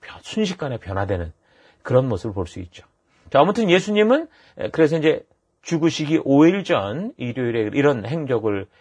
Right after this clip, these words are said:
행하셨고요. 다시 이제 날이 저물어서 베다니로 가시는 이제 그런 일들이 오 일, 예, 어,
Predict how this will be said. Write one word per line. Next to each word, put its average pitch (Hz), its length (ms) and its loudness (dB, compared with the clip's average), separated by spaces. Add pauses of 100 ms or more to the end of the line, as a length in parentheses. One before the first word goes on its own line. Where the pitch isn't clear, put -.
(120)
행하셨고요. 131 680 -6
다시 131 320 0
이제 147 160 2
날이 113 260 0
저물어서 101 540 -4 (460)
베다니로 143 600 2
가시는 95 400 -12 (560)
이제 - 160 -14
그런 107 320 -2 (200)
일들이 107 500 -6
오 123 180 2
일, 110 280 0 (500)
예, 123 80 -2
어, 98 480 -12